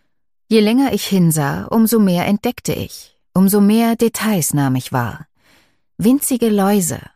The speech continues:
die an Stängeln saßen und von Ameisen eskortiert wurden.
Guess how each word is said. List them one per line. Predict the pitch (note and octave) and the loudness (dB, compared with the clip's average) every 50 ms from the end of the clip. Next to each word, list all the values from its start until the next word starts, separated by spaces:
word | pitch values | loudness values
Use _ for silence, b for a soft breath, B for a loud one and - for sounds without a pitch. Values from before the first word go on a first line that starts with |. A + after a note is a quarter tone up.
| _ - | _ -8
die | - D3+ | -6 -4
an | - C3 B2+ | -4 -4 -4
Stängeln | - - - D#3 E3 F3 E3 D#3 D3 C#3+ C#3 | -4 -4 -2 -2 0 0 2 0 0 0 0
saßen | C#3 C3+ B2 C3 C#3 - - - E2+ D#2+ - | -2 -4 -4 -6 -6 -8 -8 -8 -8 -8 -8
und | - B2+ - | -8 -8 -8
von | - - - - | -6 -8 -6 -2
Ameisen | - D3+ E3+ F#3 E3 C#3 C3 C3 - - | -2 0 0 0 0 0 -2 -4 -4 -6
eskortiert | - C3+ - - - C#3 - - E3+ F3 - - | -6 -6 -6 -8 -10 -10 -8 -6 -6 -6 -6 -6
wurden. | C#3+ C#3 C3 - - - - - | -6 -6 -6 -6 -8 -10 -12 -14